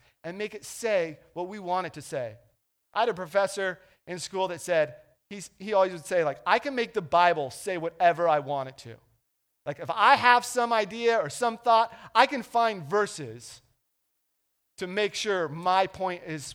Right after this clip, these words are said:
put across. So what we need to do when we read our Bibles is watch for context. Okay, there's four quick things that I want you to look at here, that context is key.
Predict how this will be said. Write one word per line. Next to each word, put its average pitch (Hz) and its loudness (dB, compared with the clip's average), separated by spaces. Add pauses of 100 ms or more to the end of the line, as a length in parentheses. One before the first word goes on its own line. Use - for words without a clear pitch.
put 190 -6
across. - -6 (580)
So 214 -6
what 233 0
we 294 -4
need 302 -6
to 214 -6
do 180 -8
when 147 -8
we 233 -10
read 226 -4
our 170 2
Bibles 139 -4 (1300)
is 165 -10
watch 190 -6 (640)
for 165 -10
context. - -8 (640)
Okay, 170 -4
there's 151 -8
four 233 2 (300)
quick 214 0
things 190 -6
that 175 0
I 165 4
want 180 -2
you 175 -6
to 170 -4
look 175 -6
at 170 0
here, 170 -4 (580)
that 160 -8
context 240 -6 (320)
is 185 -2
key. 160 -14